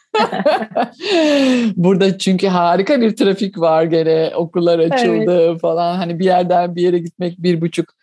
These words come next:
Speaker 1: e, saat sürüyor. Genel anlamda hani, e, iş hayatında çalışan insanlar, plazalarda var olan işte beyaz yakalı insanlar,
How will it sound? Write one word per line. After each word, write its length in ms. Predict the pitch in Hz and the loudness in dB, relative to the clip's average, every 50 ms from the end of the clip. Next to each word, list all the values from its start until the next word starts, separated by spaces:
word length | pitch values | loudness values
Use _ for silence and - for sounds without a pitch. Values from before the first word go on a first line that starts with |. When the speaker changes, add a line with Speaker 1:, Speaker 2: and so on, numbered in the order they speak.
| _ _ _ _ _ _ _ - | _ _ _ _ _ _ _ -4
Speaker 1:
e, 300 | 160 151 151 151 156 165 | -2 0 0 0 -2 -2
saat 460 | 165 - 170 151 156 160 175 190 180 | -2 -2 -2 0 0 0 -2 -2 -4
sürüyor. 480 | - - 170 151 156 180 180 196 427 415 _ _ _ _ _ _ _ _ - 226 | -6 -6 -4 -4 -4 -4 -4 -4 -6 -8 _ _ _ _ _ _ _ _ -8 -4
Genel 420 | 208 233 254 269 330 415 370 233 202 | 0 0 0 0 0 -2 -2 -2 -2
anlamda 720 | 196 190 180 160 156 151 147 147 139 135 143 - - 196 | -2 -2 -2 -2 -2 -4 -4 -2 -2 -2 -2 -4 -6 -6
hani, 160 | 175 170 170 | -6 -4 -4
e, 520 | 165 - - 165 175 170 170 165 170 - - _ - | -6 -6 -6 -4 -4 -2 -2 -2 -4 -6 -10 _ -8
iş 240 | - 208 - - | -6 -6 -4 -2
hayatında 800 | 269 254 233 220 196 175 160 165 - - 160 156 147 135 131 131 | 0 0 2 2 0 0 -2 -4 -4 -6 -4 -2 0 0 0 -2
çalışan 600 | - - 180 156 143 143 - - 143 127 131 127 | -2 -2 -2 -2 -2 -2 -2 -2 -2 -2 -2 -2
insanlar, 760 | - 156 151 151 - - 143 135 135 131 120 120 123 127 156 - | -2 -2 -4 -4 -4 -4 -4 -2 -2 -2 -2 -4 -4 -6 -6 -4
plazalarda 680 | - 160 156 156 156 160 151 151 151 151 151 151 151 143 | -2 0 0 0 2 0 0 0 0 0 0 0 0 0
var 240 | 147 147 143 143 | 0 0 0 0
olan 320 | 139 127 123 123 120 131 - | -2 -2 -4 -6 -6 -8 -8
işte 320 | - - - - - 151 | -8 -10 -8 -6 -6 -4
beyaz 360 | 139 135 135 135 135 135 127 | -2 -2 0 0 -2 -2 -2
yakalı 460 | - 123 - - 127 117 131 127 - - | -4 -6 -6 -4 -6 -4 -4 -4 -6 -4
insanlar, 720 | - 156 147 139 - - 139 127 131 - 147 160 196 240 311 | -4 -4 -4 -4 -6 -6 -8 -6 -6 -6 -4 -2 -2 -2 -4